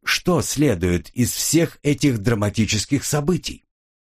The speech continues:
Резкое увеличение числа больных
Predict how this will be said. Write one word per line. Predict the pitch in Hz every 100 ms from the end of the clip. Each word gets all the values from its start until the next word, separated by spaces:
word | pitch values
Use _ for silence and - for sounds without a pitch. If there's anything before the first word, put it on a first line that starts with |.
| - - -
Резкое | 104 151 151 - 165 156
увеличение | 131 113 110 107 - 170 170 156
числа | 127 127 - 131
больных | 135 101 104 135 180 -